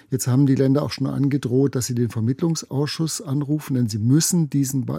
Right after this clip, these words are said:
diesen Vorhaben zustimmen. Und jetzt ist es gut möglich, wenn man sich nicht einigt, dass die Gesetze dann eben erst einmal im Vermittlungsausschuss landen und dann erst später, wenn überhaupt, in Kraft treten. Denn die letzte Bundesratssitzung ist am neunzehnten Dezember und dann ist das Jahr schon rum.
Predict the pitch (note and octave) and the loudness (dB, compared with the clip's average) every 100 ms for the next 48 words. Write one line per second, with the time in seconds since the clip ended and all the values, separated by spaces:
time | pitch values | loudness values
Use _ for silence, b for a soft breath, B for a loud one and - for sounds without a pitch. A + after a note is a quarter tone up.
0 | - C3 B2 B2 B2+ A#2+ A2+ A#2 - D#3 | -4 -4 -4 -4 -4 -4 -2 -4 -2 -4
1 | D#3+ - C#3 D3 D#3 B B B B B | -4 -4 0 2 0 B B B B B
2 | C#3+ C3 - - C3+ - C#3+ C#3 - F3+ | 0 0 0 -2 -2 -2 -4 -4 -4 -6
3 | C3 B2+ C#3 E3 D#3+ - B2+ C3 A2+ G#2+ | 0 2 2 0 -2 0 0 0 -2 -4
4 | C#3 F3 - C3+ A#2+ C3+ D#3+ - - C3 | -2 -2 -6 -6 -2 0 -2 -4 -6 -6
5 | - C#3 C#3 A2+ B2+ - C#3 C3+ C3 C#3 | -4 -6 -6 -4 -4 -4 -6 -4 -4 -2
6 | B2 C3+ D3 A#2+ C#3 B2 B2 D#3 A3 B2+ | -2 -4 -6 -6 -2 -2 -2 -6 -2 0
7 | A#2+ - B2 B2+ B2+ A#2+ - B2+ - A2 | 0 -2 -2 -2 -4 -4 -6 -6 -6 -8
8 | - A#2 B2+ G3 D#3+ C#3 A2+ B2 C#3 C3+ | -4 -2 -4 -4 -4 -2 -2 -2 -2 -2
9 | A#2+ - b b - - C3+ C#3 D#3 B2 | -4 -6 b b -14 -2 2 2 2 0
10 | C3 B2 A#2 G#2+ - A2+ - A#2 - - | 0 -2 -4 -6 -6 -8 -4 -8 -6 -6
11 | C#3 C#3+ C#3+ B B B C3 B2 A#2 B2 | -4 -2 -4 B B B -4 0 0 0
12 | - G#2+ A#2 C#3 - C3+ A#2+ C3 - D3 | -2 -2 0 -2 -2 -6 -6 -6 -6 -6
13 | C#3 - C3 A2+ A#2 A2 B2 A#2 - B2 | -6 -4 -2 -2 -2 -4 -6 -6 -4 -4
14 | B2+ - C3 C#3+ D#3 B2 B2 B2 - D3+ | -4 0 0 0 -2 -4 -4 -4 -4 -6
15 | - A2 - C#3+ B2 G2+ | -6 -6 -6 -8 -6 -8